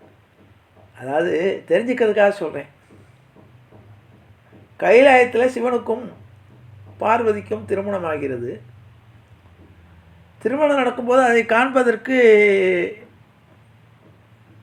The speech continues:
எல்லா தேவர்களும் எல்லோருமே கூடி விடுகிறார்கள். ஆகவே அந்த அதனுடைய எடை தாங்காமல்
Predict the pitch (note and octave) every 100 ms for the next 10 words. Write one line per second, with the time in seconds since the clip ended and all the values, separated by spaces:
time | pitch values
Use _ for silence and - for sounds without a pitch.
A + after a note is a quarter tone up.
0 | - _ _ _ _ _ _ _ _ _
1 | _ _ _ _ _ G3 A3+ A#3+ A#3+ A3+
2 | A3 A3 G3+ F#3 G#3 A3 F#3 G3 G3 F#3
3 | F#3+ G3+ G3+ G3 F3+ D#3 D3+ C#3+ C3+ C#3
4 | E3 - _ - - _ _ - _ _
5 | _ - _ _ D#3+ G3+ A3 B3+ A3+ F#3+
6 | F#3 E3 D3 - - _ _ - _ _
7 | - _ _ - _ _ _ _ _ _
8 | _ _ _ _ _ - _ - F3+ F#3+
9 | G3 E3 E3+ B3+ C#4 A#3+ A3 G#3+ G3+ G3
10 | G#3+ C#3+